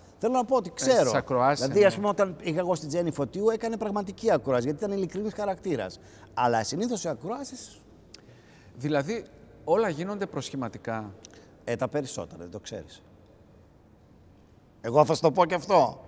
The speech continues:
Speaker 2: Ε, δεν ξέρω, εγώ την άποψή σου θέλω να ακούσω.
Speaker 1: Ε, ναι, βέβαια, γίνονται στημένες ακροάσεις, αυτό είναι γνωστό.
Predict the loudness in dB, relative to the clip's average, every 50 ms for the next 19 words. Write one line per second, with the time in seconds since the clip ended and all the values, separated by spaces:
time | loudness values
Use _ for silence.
0 | -20 -14 -12 -10 -8 -8 -8 -8 -6 -2 -2 0 2 2 0 0 -2 -4 -6 -6
1 | -6 -6 -6 -10 -10 -10 -8 -8 -10 -12 -10 -6 -6 -4 -4 -4 -6 -8 -10 -12
2 | -12 -6 -2 0 0 2 2 2 2 2 4 4 2 2 2 0 -2 -4 -4 -4
3 | -6 -6 -8 -8 -8 -8 -8 -8 -8 -8 -6 -6 -6 -6 -6 -8 -12 -12 -12 -12
4 | -12 -12 -12 -14 -12 -10 -10 -10 -10 -12